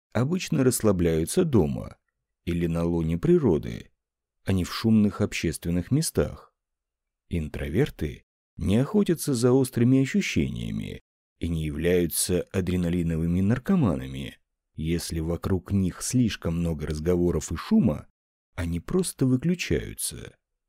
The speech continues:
Их мозг очень чувствителен к нейротрансмиттеру допамину. У интровертов и экстравертов различаются ведущие нейронные пути, просто учитывайте это.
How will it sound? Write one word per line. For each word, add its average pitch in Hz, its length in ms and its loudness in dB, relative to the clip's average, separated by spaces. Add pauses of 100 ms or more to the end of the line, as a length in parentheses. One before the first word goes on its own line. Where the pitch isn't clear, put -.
Их - 240 -8
мозг - 460 -4 (420)
очень 117 400 0
чувствителен 117 800 2
к - 140 -6
нейротрансмиттеру 113 1300 2 (200)
допамину. 90 1000 -2 (580)
У 95 160 2
интровертов 73 840 -2 (120)
и 101 240 0
экстравертов 78 1080 -4 (240)
различаются 156 920 0
ведущие 117 640 4
нейронные 90 760 4
пути, - 560 -6 (180)
просто 185 380 -2
учитывайте 71 760 -4
это. 60 500 -10